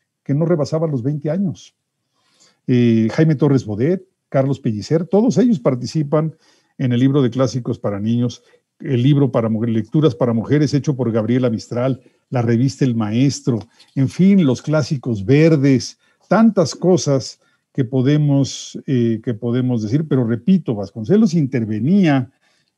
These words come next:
en la selección de los libros y muchas veces, yo diría, con sus filias y sus fobias.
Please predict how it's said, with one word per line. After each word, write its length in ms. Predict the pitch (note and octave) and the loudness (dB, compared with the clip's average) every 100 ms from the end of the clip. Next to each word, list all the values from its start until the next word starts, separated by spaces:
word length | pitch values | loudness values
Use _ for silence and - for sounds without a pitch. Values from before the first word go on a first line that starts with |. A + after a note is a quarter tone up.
| _ | _
en 100 | C3+ | -4
la 80 | A#2+ | -4
selección 460 | - A2+ G2+ - E3+ | -4 -6 -4 -2 0
de 80 | F3 | 2
los 140 | C3+ | 2
libros 420 | A#2+ A#2 D3+ - _ _ _ _ | 2 0 -4 -6 _ _ _ _
y 140 | D#3 B2+ | -4 0
muchas 460 | F3 B3+ G3 D3+ | 2 2 2 0
veces, 520 | G#2+ G#2 G2 E3+ - - | -2 -6 -6 -8 -8 -6
yo 220 | B2 A#2+ | -4 -2
diría, 380 | A#2+ A#2 B2 B2 | 0 0 -2 -2
con 160 | C3+ | -6
sus 240 | - A#2 - | -4 -10 -8
filias 460 | B2 B2+ E3 - | -4 0 0 -2
y 60 | C3 | -8
sus 240 | A2 F#2+ | -8 -12
fobias. 680 | C3 C#3+ B2 G2+ - - - | -4 -2 -2 -4 -10 -18 -20